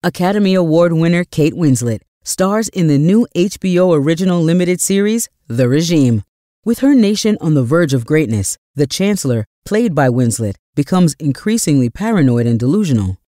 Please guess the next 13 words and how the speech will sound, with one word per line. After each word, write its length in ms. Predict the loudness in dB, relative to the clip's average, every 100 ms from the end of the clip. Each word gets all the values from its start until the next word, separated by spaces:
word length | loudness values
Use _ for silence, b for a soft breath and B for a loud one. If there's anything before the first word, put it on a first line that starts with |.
| _
She 200 | -8 -4
will 140 | -2 -2
stop 300 | -4 -4 -2
at 100 | 0
nothing 460 | 0 0 -2 -4
to 160 | -4 -6
prove 320 | -4 -4 -4
her 160 | -2 -2
worth 320 | 0 -2 -4
on 140 | -2 0
the 80 | 0
world 300 | -2 -2 -2
stage 500 | -2 0 -2 -8